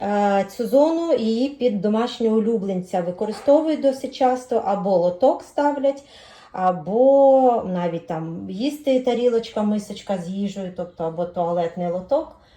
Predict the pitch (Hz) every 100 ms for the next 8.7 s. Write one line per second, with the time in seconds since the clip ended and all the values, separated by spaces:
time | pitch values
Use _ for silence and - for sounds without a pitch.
0 | - _ _ - 175 180 165 175 175 160
1 | - 165 156 170 160 175 170 165 156 175
2 | 202 247 381 320 262 - 214 208 202 202
3 | 196 - - 208 208 - 185 165 151 170
4 | 190 - _ _ _ _ _ _ 208 180
5 | 170 - - - 285 294 262 220 208 190
6 | 180 - - _ _ _ _ _ _ _
7 | - 247 233 - 180 185 202 196 208 190
8 | 165 160 160 143 156 294